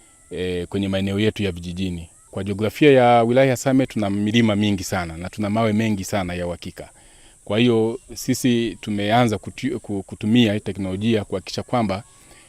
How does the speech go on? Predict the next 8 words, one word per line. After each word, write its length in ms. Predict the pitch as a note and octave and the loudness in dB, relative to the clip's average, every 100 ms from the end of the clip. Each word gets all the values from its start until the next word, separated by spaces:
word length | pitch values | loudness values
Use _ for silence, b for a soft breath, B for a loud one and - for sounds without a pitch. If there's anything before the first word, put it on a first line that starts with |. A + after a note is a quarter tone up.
| b | b
e, 800 | - F#2+ F#2+ F#2 F#2 F2 B1+ C#2 - | -6 -2 0 0 -2 -2 -6 -10 -12
tunapunguza 640 | - G#2 - A2+ D#3 D#3+ | -6 -6 -4 0 4 6
gharama 300 | B2+ B2+ B2 | 8 8 6
kubwa 240 | - A#2+ G2+ | 2 2 2
za 140 | G2+ | 0
matengenezo 520 | F#2+ - G2+ G#2 G2 | -2 -4 -4 -2 -2
ya 100 | F2+ | -4
barabara, 480 | F2+ F2 F#2 C3 | -2 -2 0 0